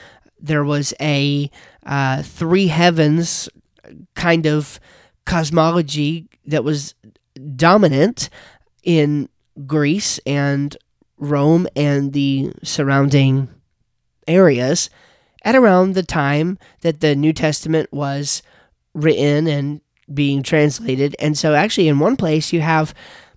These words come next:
the Apostle Paul referring to something as the three heavens? Now, I think one could very, very easily argue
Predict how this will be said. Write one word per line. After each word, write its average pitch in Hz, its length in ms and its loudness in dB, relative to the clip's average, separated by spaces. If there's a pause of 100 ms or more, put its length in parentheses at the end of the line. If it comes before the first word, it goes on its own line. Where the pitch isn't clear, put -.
(580)
the 165 180 0
Apostle 170 320 2
Paul 190 580 4
referring 143 580 0
to 147 140 -4
something 139 420 -8
as 143 200 -6
the 151 80 -2
three 143 260 -2
heavens? 120 420 -4
Now, 151 100 0
I 156 60 -2
think 170 260 -2
one 160 220 2
could 143 180 -4
very, 156 580 2
very 151 460 0
easily 131 360 -4
argue 131 460 -2